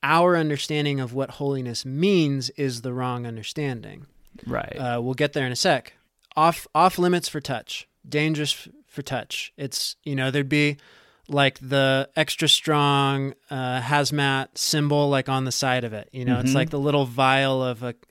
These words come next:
Speaker 1: a chemical with, like, the three, like, that nuclear symbol, you know?
Speaker 2: Yep.
Speaker 1: So you put on those extra heavy gloves, you put on your suit, you put on your goggles,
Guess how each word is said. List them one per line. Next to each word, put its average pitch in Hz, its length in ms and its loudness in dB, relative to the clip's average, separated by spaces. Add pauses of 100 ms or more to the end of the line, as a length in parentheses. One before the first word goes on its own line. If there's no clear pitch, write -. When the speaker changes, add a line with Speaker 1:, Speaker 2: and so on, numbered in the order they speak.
Speaker 1:
a 139 80 -8
chemical 127 580 -2
with, 120 200 -6
like, 120 340 -8
the 113 280 -8 (380)
three, 131 760 -4 (320)
like, 135 140 -4
that 131 160 -2
nuclear 151 440 2
symbol, 160 540 -2 (180)
you 151 140 -4
know? 160 220 -2 (120)
Speaker 2:
Yep. 135 240 2 (220)
Speaker 1:
So - 200 0
you 143 160 4
put 160 180 0
on 151 160 4
those 139 180 2
extra 147 320 0
heavy 147 240 2
gloves, 131 680 -2 (320)
you 131 120 -10
put 147 200 0
on 147 160 2
your 147 120 -2
suit, 143 440 4 (200)
you 127 120 -14
put 147 180 -2
on 147 140 0
your 143 120 -2
goggles, 135 760 -2